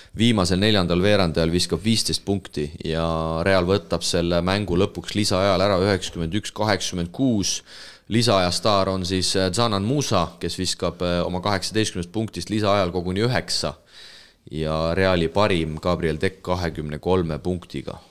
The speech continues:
Ja kui enne mängu oli, olid need, äh, El Clasicod Barssale seitseteist viisteist, siis nüüd on seis Barssale seitseteist kuusteist, nii et ikka väga tasavägine on läbi aegade see, see asi olnud.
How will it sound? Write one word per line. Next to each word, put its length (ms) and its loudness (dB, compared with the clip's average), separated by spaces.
Ja 100 -10
kui 100 -2
enne 220 -2
mängu 480 0
oli, 400 0
olid 280 0
need, 320 -2
äh, 560 2
El 160 -4
Clasicod 560 -2
Barssale 400 0
seitseteist 480 -2
viisteist, 480 -4
siis 160 -10
nüüd 160 -6
on 120 -6
seis 220 -4
Barssale 400 -8
seitseteist 480 -8
kuusteist, 540 -12
nii 160 -10
et 320 -10
ikka 180 -6
väga 260 2
tasavägine 600 -6
on 140 -10
läbi 180 -4
aegade 400 -6
see, 140 -10
see 160 -4
asi 220 -2
olnud. 320 -4